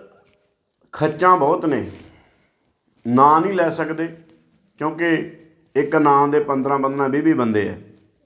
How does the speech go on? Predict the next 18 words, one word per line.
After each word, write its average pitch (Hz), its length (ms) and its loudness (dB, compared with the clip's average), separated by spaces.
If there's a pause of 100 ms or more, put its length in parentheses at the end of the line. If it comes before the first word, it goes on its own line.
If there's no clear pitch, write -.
(760)
ਪਰ 220 120 2
ਮੈਂ 190 380 2 (260)
ਕਿਤੇ 151 260 -8
ਡਰ 139 180 2
ਕੇ 147 140 -4
ਗੱਲ 131 220 2
ਵੀ 156 120 0
ਨਹੀਂ 160 120 2
ਕੀਤੀ। 131 300 -6 (1160)
ਜਿਵੇਂ 135 180 2
ਰਫਤਾਰ 127 440 2
ਰਾਏ 135 220 2
ਹੋ 131 140 0
ਗਿਆ, 131 320 -2 (580)
ਸੁਖ 131 200 -10
ਜਗਰਾਉਂ 123 420 0
ਹੋ 127 140 -2
ਗਿਆ, 123 320 -2